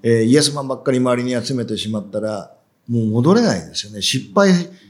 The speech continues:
きっと失敗して後戻りできないところまで追い込められちゃうと思いますね。で、気がついた時は手遅れみたいな。言わなきゃいけないことをきっちり言ってくれる信頼できる相手です。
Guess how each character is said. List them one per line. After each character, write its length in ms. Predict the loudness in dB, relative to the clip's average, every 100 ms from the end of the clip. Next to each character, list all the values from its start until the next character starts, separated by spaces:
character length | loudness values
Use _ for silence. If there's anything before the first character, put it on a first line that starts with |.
| -18 -12
き 140 | -6
っ 40 |
と 80 | 2
失 300 | 2 2 0
敗 180 | 2 2
し 80 | 4
て 400 | 2 2 -2 -6
後 180 | 0 4
戻 240 | 4 6 6
り 100 | 6
で 100 | 4
き 80 | 2
な 100 | 2
い 40 |
と 80 | 2
こ 80 | 0
ろ 80 | 0
ま 100 | 0
で 80 |
追 120 | 2 2
い 20 |
込 100 | 2
め 100 | 0
ら 100 | 0
れ 80 | 0
ち 100 | -4
ゃ 40 |
う 20 |
と 80 | -10
思 120 | -12 -14
い 40 |
ま 120 | -14
す 120 | -14 -14
ね。 220 | -18 -20 _ _ _ _ _
で、 80 | 0
気 140 | 4 6
が 100 | 6
つ 80 |
い 80 | 4
た 100 | 2
時 180 | 2 2
は 60 | 2
手 120 | 4
遅 220 | 2 0
れ 100 | -8
み 100 | -10
た 120 | -18
い 20 | -20
な。 60 | _ -6
言 120 | 2
わ 100 | 4
な 100 | 4
き 80 | 4
ゃ 40 | 4
い 60 |
け 100 | 6
な 80 | 4
い 80 | 4
こ 100 | 0
と 100 | -2
を 40 |
き 140 | 0 -2
っ 80 |
ち 140 | 2 6
り 80 | 6
言 100 | 6
っ 40 |
て 180 | 4 4
く 80 | 6
れ 140 | 4
る 260 | 4 2 2
信 220 | 4 4
頼 160 | 4
で 120 | 2 2
き 100 | 4
る 80 |
相 180 | 2 0
手 300 | -6 -10 -12 -20 -20 -20 -20 _ _ _ -6
で 100 | -2
す。 300 | -2 -4 -10